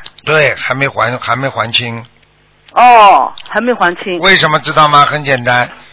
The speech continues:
Speaker 1: 因为凡是对他好的，就是欠他了才会对他好。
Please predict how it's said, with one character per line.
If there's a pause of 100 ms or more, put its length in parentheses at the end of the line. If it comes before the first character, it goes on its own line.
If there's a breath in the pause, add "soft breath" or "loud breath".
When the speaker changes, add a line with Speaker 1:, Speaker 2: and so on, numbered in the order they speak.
(160 loud breath)
Speaker 1:
因
为
凡
是
对
他
好
的，
就
是
欠
他
了
才
会
对
他
好。